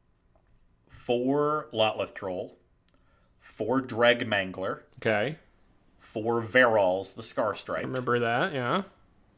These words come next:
Speaker 1: Four of the two G G five five that had, um, the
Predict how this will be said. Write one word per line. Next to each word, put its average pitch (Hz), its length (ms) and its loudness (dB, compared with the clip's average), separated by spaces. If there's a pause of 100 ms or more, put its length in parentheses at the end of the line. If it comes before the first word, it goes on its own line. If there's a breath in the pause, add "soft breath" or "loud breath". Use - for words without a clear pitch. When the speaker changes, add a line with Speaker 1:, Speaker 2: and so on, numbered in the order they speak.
(460)
Speaker 1:
Four 147 880 0
of 95 460 0
the 92 600 -6 (300)
two 156 300 -8
G 131 260 0
G 123 320 -4
five 107 420 2
five 101 720 2
that 101 240 -6
had, 95 640 0
um, 85 500 -4 (720)
the 92 380 -2